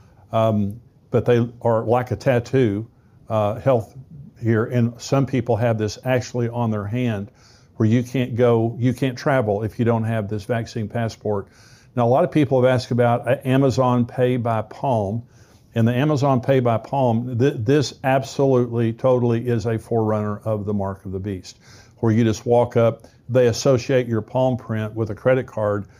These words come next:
and you just wave your palm over it and you get out. But imagine just a minute that you had to also swear to a certain, uh, moral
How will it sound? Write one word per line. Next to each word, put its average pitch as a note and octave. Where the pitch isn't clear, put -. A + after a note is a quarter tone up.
and A2
you A2
just A2
wave A#2+
your G#2
palm A#2+
over G#2+
it G2
and A2
you G#2
get G#2+
out. G#2+
But A#2
imagine B2
just A#2+
a A2+
minute A#2
that A#2
you A#2+
had B2+
to -
also A#2+
swear A#2+
to A#2+
a G#2+
certain, A#2+
uh, G#2
moral A#2